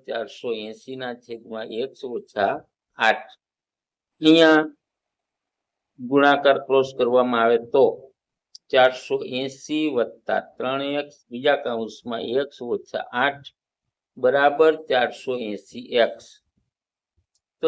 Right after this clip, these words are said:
ચારસો એંસી એક્સ, હવે ચારસો એંસી ગુણ્યા માઇનસ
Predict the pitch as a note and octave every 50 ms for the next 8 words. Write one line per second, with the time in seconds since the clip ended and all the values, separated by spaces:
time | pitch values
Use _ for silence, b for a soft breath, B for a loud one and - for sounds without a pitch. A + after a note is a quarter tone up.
0 | D#3 D#3+ D#3 - D#3 C#3+ C3+ C3+ C3+ - - - - C#3 B2+ B2+ A2+ A2+ B2 A#2+
1 | - _ - D3+ D#3 D#3 D3+ D3+ D#3 D#3+ D#3 - - _ _ _ _ _ _ _
2 | _ _ _ C#3 A#2+ A#2+ C#3 D3 C3+ C#3 - _ _ _ _ _ _ _ _ _
3 | D3 C3+ C3+ C3+ C3+ C3+ - - E3+ E3+ D#3+ D3+ D3 C#3+ - - - D#3+ D3+ C3+
4 | C3 C#3 C#3+ C#3+ C#3+ C#3 C#3 C#3 C3+ C3+ - - _ _ - - - A#2+ A#2 A#2+
5 | C3 C#3 C#3+ C#3 C#3